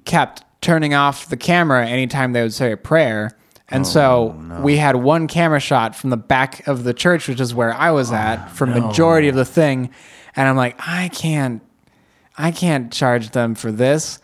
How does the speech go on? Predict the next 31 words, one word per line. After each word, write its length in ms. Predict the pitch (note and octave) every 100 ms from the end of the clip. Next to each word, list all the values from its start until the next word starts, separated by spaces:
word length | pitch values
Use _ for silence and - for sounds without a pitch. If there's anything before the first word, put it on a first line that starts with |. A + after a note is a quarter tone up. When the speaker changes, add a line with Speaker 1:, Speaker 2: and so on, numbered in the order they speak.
| _ -
Speaker 1:
And 180 | B2 B2+
so 140 | D3+
then 120 | C#3
they 100 | C3+
kept 180 | C3+ C#3
messaging 460 | C3 C#3+ C#3 B2+ B2
like, 180 | A#2 B2
"Hey, 320 | A3+ A3 B2
is 140 | B2+
that 180 | D3 C3
done? 260 | D#3+ A#3+ A3+
Hey, 200 | F3 F3
is 160 | C3+
it 100 | A#2+
done?" 380 | C#3+ E3+ A3+ G#3+ - _ _
And 320 | A#2+ B2 A#2 -
I 140 | C3 B2+
just 200 | B2 -
thought, 220 | B2 A2 -
"I 100 | A2+
can 160 | B2
never 260 | A#2 G#2+ A2
film 220 | A#2 A2+
a 80 | G#2
wedding 340 | G2+ G#2+ G#2+
again." 440 | G#2+ A2 G#2 G#2+ -
Speaker 2:
Yeah. 260 | - G2 F#2 - _ _
Speaker 1:
And 580 | A#2+ A#2+ A#2 A2+ A#2 G#2+ - _ -
I 640 | B2+ A#2 A2+ A2 A2 A2 - _ _ _ _ -
never 380 | C3+ B2 B2 B2+
responded 580 | B2+ B2 - B2+ B2+